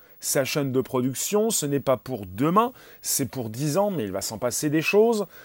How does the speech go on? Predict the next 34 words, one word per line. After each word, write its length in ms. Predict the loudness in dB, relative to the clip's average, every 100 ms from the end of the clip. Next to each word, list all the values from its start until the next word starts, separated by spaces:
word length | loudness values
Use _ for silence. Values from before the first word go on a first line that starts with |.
| -12 -4
En 160 | -4
dix 300 | -2 -4 0
ans, 140 | -2 -2
c'est 280 | -6 -4
énorme. 580 | -4 -2 -2 -2 -2 -4 -8 -18 -20 -16
C'est 80 | -8
souvent 280 | -4 -4 -2
ce 160 | -4
que 120 | -4
l'on 240 | -4 -4 -4
peut 160 | -2
nous 160 | 0 0
proposer, 760 | -2 -2 0 0 0 0 -2 -6 -16 -14 -4
des 200 | 0 2
news 240 | 2 2 0
que 80 | -2
nous 200 | 0 2
avons, 360 | 2 0 -2
hello, 260 | -4 -4 -4
hello 180 | -4 -4
Cosma. 480 | -4 -6 -6 -8 -10 -18 -20 -20 -20 -20 -20 0
Donc, 380 | 2 2 0 -4 -8 -16 -20 -20 -20 -20 _
on 120 | -4 -2
est 60 |
sur 140 | 0 0
des 120 | 2
documents 440 | 2 2 0 0
qui 140 | 0 0
ont 60 |
été 120 | 2
obtenus 380 | 0 0 0 2
par 160 | 0 2
The 60 |
Verge. 560 | 2 4 4 2 -2